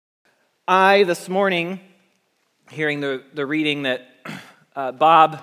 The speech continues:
read earlier, there was a line in it, "And with many other words, he bore witness, they, he bore witness and continued to exhort them."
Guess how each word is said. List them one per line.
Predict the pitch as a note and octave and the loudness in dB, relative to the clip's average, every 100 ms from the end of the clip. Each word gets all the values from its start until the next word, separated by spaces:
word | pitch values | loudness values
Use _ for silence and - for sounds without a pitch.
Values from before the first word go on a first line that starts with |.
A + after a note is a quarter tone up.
| - | -4
read | E3+ F3+ F3+ | 4 4 4
earlier, | F3 G3 G3 F#3+ F3+ E3 D3+ - - - | 2 2 4 4 4 2 0 -8 -12 -2
there | F#3+ | 0
was | F#3 | 2
a | |
line | F#3 F#3 G3 G3+ | 4 6 6 4
in | G3 | 2
it, | F#3+ | 2
"And | F3 | 0
with | F3+ - | -2 -2
many | G3+ A3 | -2 2
other | G3+ G3+ | 2 4
words, | G3 G#3 A3 A3 | 4 4 4 2
he | G3 | -4
bore | E3 G3 | -2 0
witness, | G3 G#3+ G#3+ - | 0 -2 -4 -2
they, | F3 F#3+ F#3 - | 2 2 0 -10
he | F3 A3 | -8 -6
bore | G3+ G#3+ | 0 0
witness | F#3+ G#3+ G3+ F#3+ | 2 0 -2 -6
and | F3+ | -6
continued | D#3+ E3 F#3+ A3+ A3 F#3 | -8 -10 -8 -6 -6 -6
to | G3+ | -4
exhort | F3+ C#3 F#3+ G#3+ E3 | -6 -2 0 0 0
them." | G3+ G#3+ G#3+ | 0 0 -4